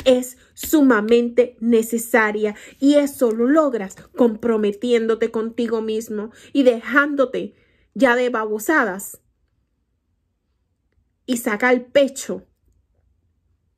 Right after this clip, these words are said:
y salir adelante, porque tú tienes todo para hacerlo.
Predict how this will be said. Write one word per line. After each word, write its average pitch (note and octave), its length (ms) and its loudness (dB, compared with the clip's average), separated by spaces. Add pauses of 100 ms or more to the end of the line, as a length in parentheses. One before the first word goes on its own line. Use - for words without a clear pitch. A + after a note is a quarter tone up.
(120)
y A#3 120 -2
salir A3+ 680 -4 (1300)
adelante, F#3+ 800 -4 (240)
porque G#3+ 360 0
tú D#4+ 420 -4
tienes G#3+ 480 -4
todo A3+ 340 2
para G3+ 180 -2
hacerlo. F3+ 540 -6